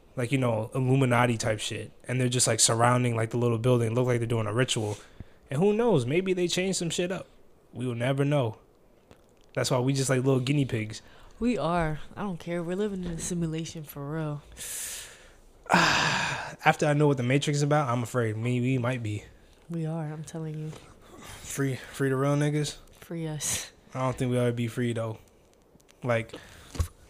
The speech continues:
Speaker 1: I heard there's another thing about to happen like that again, too. I think I talked about it on the last podcast. I didn't really explain it, though. Like, there was a girl that was in the,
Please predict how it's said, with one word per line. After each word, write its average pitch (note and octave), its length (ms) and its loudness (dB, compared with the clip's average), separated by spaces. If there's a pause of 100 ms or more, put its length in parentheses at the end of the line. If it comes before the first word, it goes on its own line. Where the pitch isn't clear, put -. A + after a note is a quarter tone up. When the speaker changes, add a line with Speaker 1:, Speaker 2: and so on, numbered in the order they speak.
(120)
Speaker 1:
I G#3 80 -6
heard G#3 220 4
there's B2+ 340 2
another C#3 280 0
thing D3+ 200 0
about C3+ 180 4
to B2 80 2
happen C#3+ 260 2
like C3+ 120 0
that C#3 160 0
again, C#3 240 0
too. C#3 240 0 (680)
I D#3+ 60 0
think G3 160 2
I E3+ 60 8
talked E3+ 180 2
about D#3+ 220 4
it - 20 6
on D#3 60 4
the D3+ 80 4
last D#3+ 260 4
podcast. A2+ 500 0 (320)
I C#3+ 60 4
didn't D3 200 10
really C#3+ 180 8
explain C#3+ 320 4
it, B2 80 -2
though. A#2 100 2
Like, A2 400 -2
there C#3 140 4
was C3 100 4
a A#2+ 240 2 (220)
girl C3+ 320 8
that B2 320 2 (600)
was C3 240 2
in B2 120 2
the, A#2 280 2